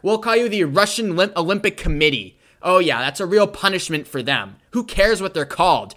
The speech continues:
They're still there. They're still winning medals for their country. So, eh, Team Russia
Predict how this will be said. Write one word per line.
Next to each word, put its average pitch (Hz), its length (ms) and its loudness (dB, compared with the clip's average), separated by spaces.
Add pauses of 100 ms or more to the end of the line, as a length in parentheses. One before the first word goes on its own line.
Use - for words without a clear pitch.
They're 185 140 0
still 240 280 4
there. 131 420 -2 (120)
They're 208 140 4
still 226 160 0
winning 185 260 0
medals 135 300 -2
for 147 120 -4
their 120 120 -4
country. 131 720 -8 (640)
So, 208 420 8
eh, - 100 -6 (640)
Team 269 400 0
Russia 262 540 0